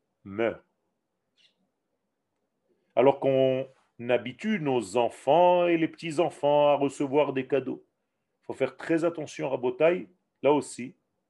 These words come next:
ça paraît anodin, ça paraît complètement ridicule, mais pas du tout. Il faut que les enfants reçoivent les cadeaux d'une manière méritée.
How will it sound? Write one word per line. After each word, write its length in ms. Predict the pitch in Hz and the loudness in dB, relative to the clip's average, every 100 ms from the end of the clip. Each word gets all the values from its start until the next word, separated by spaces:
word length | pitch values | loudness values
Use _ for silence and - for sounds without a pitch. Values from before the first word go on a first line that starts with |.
| _ | _
ça 180 | - 110 | -4 -2
paraît 300 | - 113 139 | 0 0 2
anodin, 540 | 143 143 135 110 117 123 | 2 2 0 -4 -6 -6
ça 200 | - 110 | -6 -6
paraît 280 | 113 107 107 | -4 -4 -4
complètement 640 | 160 147 139 - 143 123 | -8 -6 -8 -4 -2 -2
ridicule, 600 | 127 110 110 - 147 160 | -6 -14 -18 -14 -12 -10
mais 180 | 110 107 | -10 -8
pas 240 | - 202 | 0 0
du 200 | 165 185 | -2 -10
tout. 140 | - - _ _ _ _ _ _ _ | -16 -18 _ _ _ _ _ _ _
Il 140 | 123 123 | -10 -6
faut 260 | - 226 | 4 6
que 140 | 233 190 | 8 6
les 280 | 180 147 170 | 8 6 4
enfants 500 | 165 - 180 139 110 | 2 2 6 6 6
reçoivent 760 | 175 185 - 185 185 156 120 | 4 2 -2 2 4 4 2
les 200 | 139 135 | -4 -4
cadeaux 680 | - 135 117 104 175 233 269 | -2 -2 -2 0 2 2 -2
d'une 280 | 156 156 143 | -8 -10 -6
manière 440 | 143 135 135 156 131 | -4 -2 -2 -4 -2
méritée. 760 | 143 139 131 _ 151 131 - | -4 -4 -8 _ -2 -2 -4